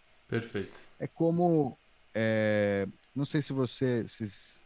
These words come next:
Speaker 2: já usaram mensagem criptografada, P G P, é mais ou menos a mesma ideia, né? São mensagens, ou seja, você pode, a sua chave pública você pode compartilhar com qualquer pessoa e, e com aquela chave pública,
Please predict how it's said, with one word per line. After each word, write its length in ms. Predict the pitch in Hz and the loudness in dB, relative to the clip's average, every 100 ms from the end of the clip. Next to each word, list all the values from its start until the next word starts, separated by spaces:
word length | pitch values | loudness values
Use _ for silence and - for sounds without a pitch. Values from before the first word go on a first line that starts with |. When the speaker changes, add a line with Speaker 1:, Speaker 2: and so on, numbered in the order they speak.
| - | -18
Speaker 2:
já 220 | - 117 113 | -8 -2 0
usaram 380 | 107 107 110 | 0 2 2
mensagem 640 | 107 104 - 104 110 95 92 | 4 2 0 2 2 2 -2
criptografada, 960 | 95 - 98 95 - 101 113 107 92 | -4 -6 -6 -6 -6 -2 2 0 -2
P 180 | - 95 | -4 -4
G 160 | 98 127 | -4 -6
P, 340 | - 117 143 - _ _ _ _ - - | -2 -2 -2 -6 _ _ _ _ -20 -8
é 60 | |
mais 180 | 131 139 | -4 -2
ou 60 | 135 | 0
menos 260 | 131 131 | 2 2
a 60 | 127 | 2
mesma 300 | 123 120 147 | 2 2 0
ideia, 380 | 98 104 98 85 | 0 0 0 -2
né? 120 | 90 | -4
São 160 | - | -2
mensagens, 580 | 143 156 - 127 98 87 | -2 -2 0 0 0 -4
ou 60 | 87 | -10
seja, 220 | - 101 | -10 -8
você 340 | 110 - 131 - _ _ _ | -8 -4 -6 -6 _ _ _
pode, 360 | 131 135 135 - _ _ | 0 0 -2 -4 _ _
a 60 | - | -8
sua 160 | - | -4
chave 300 | 120 147 139 | -2 0 -2
pública 520 | 117 - 143 110 95 95 | -2 0 2 2 -2 -4
você 260 | 98 - | -4 -6
pode 260 | 101 113 104 | -4 -2 -2
compartilhar 760 | - 107 113 104 - 98 98 | -2 -2 -2 -4 -4 0 0
com 140 | 90 92 | 0 -4
qualquer 300 | 87 85 95 | -4 -4 -4
pessoa 540 | 139 131 - 165 185 - _ _ _ _ _ _ - | -6 -8 -4 -2 -2 -6 _ _ _ _ _ _ -8
e, 420 | 98 95 92 82 | -4 -2 -2 -6
e 220 | 80 104 98 | -4 -4 -2
com 80 | 110 | -2
aquela 320 | 104 131 131 | 0 2 2
chave 260 | - 135 143 | 2 0 0
pública, 580 | - 151 156 151 151 | 0 0 0 0 -2